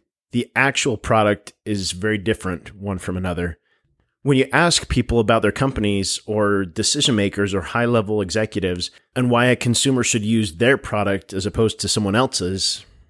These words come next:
a lot of times what they'll talk about is what makes them unique as far as process, as far as quality,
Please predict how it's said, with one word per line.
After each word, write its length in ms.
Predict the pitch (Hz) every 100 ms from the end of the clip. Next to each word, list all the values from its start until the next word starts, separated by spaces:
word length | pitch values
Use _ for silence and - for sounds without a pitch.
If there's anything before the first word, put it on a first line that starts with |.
| _
a 40 | 135
lot 140 | 147
of 60 | 147
times 260 | 147 131
what 120 | 123 110
they'll 220 | 110 104
talk 400 | - - 143 120
about 400 | 101 98 98 -
is 380 | 104 98 92 - - - _
what 200 | 104 107
makes 220 | 120 104
them 160 | 113 107
unique 400 | 107 110 110 -
as 100 | 101
far 300 | - 110 104
as 100 | 90
process, 840 | - - 117 110 120 113 104 - - - -
as 160 | 104 -
far 280 | - 113
as 140 | 101 -
quality, 720 | - 120 120 123 117 120